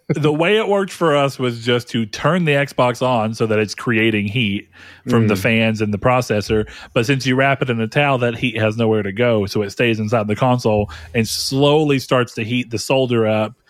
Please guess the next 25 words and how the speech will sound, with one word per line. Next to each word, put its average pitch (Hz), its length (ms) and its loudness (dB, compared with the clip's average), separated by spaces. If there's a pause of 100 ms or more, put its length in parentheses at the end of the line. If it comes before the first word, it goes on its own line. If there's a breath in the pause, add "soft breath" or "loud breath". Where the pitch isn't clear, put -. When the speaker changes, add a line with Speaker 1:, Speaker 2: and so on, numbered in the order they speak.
(300 loud breath)
Speaker 1:
and, 113 200 2
or 120 360 2 (280)
reheat. 117 480 0
It's - 80 -16
not 131 100 2
really 110 200 2
the 92 60 -8
solder, 104 400 0
I 98 80 -4
guess, 98 320 -2
but 107 320 0 (400 loud breath)
it, 123 280 0 (240)
it 127 180 0
melts 147 440 -2
the 127 160 0
connection 120 800 0
for, 110 680 2 (340 soft breath)
uh, 101 300 2
the 98 140 0
heat 117 200 -2
sink 104 360 -2
and 104 120 -2
then 101 260 0
reconnects 104 680 -2
it 101 120 -10